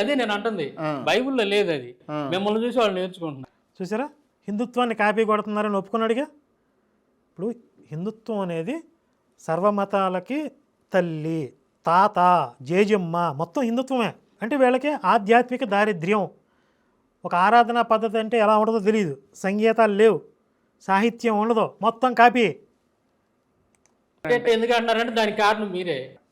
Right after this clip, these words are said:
Speaker 3: వాళ్ళు ఇట్టెట్టు అనుకోవడానికి మనం కారణం అంట. మీరు ఎట్టెట్టు అనుకున్నా మేమే కారణమేగా. అసలు ఇట్టెట్టు అనుకునేది వెస్ట్రన్ కంట్రీస్లో అక్కడి నుంచి కదా వచ్చింది. వాళ్ళు ఇట్టెట్టు అనుకోవడానికి మనం కారణమా?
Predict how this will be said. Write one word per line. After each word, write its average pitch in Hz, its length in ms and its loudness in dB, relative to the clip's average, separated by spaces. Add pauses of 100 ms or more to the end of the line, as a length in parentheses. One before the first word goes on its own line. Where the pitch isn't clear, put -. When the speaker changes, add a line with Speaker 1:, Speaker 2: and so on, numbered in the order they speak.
(220)
Speaker 3:
వాళ్ళు 214 240 -4
ఇట్టెట్టు 269 320 -4
అనుకోవడానికి 269 420 0
మనం 247 220 -2
కారణం 220 320 6
అంట. 156 120 -6 (560)
మీరు 226 220 -4
ఎట్టెట్టు 277 340 0
అనుకున్నా 277 340 2
మేమే 240 260 2
కారణమేగా. 180 420 0 (560)
అసలు 214 220 -8 (100)
ఇట్టెట్టు 285 340 -8
అనుకునేది 277 300 -2
వెస్ట్రన్ 240 280 -2
కంట్రీస్లో 254 360 -2
అక్కడి 262 160 0
నుంచి 269 160 -2
కదా 220 140 4
వచ్చింది. 220 320 -4
వాళ్ళు 226 200 0
ఇట్టెట్టు 294 260 -2
అనుకోవడానికి 269 300 0
మనం 233 140 2 (100)
కారణమా? 180 300 0